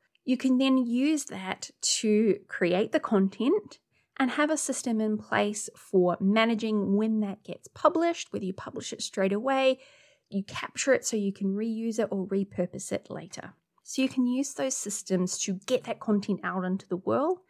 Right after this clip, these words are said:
Also make sure that you can reuse or repurpose it later if it feels right. So those are just a couple of examples. I'm sure once you sit down to think about it and to feel into it, you will find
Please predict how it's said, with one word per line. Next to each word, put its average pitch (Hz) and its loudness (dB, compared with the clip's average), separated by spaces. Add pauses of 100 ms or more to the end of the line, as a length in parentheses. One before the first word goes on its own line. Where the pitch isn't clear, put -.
(140)
Also 254 -2
make 220 -2
sure - -10
that - -6
you 190 0
can 190 0 (100)
reuse 180 -2
or 180 -2
repurpose 170 -6
it 143 -12 (240)
later 165 -4 (460)
if 233 2
it - -8
feels - -10
right. - -14 (440)
So 339 -2
those 339 2
are 370 0
just - -4
a 269 -2
couple - 0
of 185 0
examples. 175 -4
I'm 233 -2
sure 302 0
once 247 -4
you 220 0
sit 220 -2
down 202 4
to 185 -2
think 190 -2
about 208 -2
it 349 -2
and 202 -4
to 180 -14 (140)
feel 254 -2
into 196 0
it, 359 -2 (480)
you 254 -4
will 269 0
find 220 2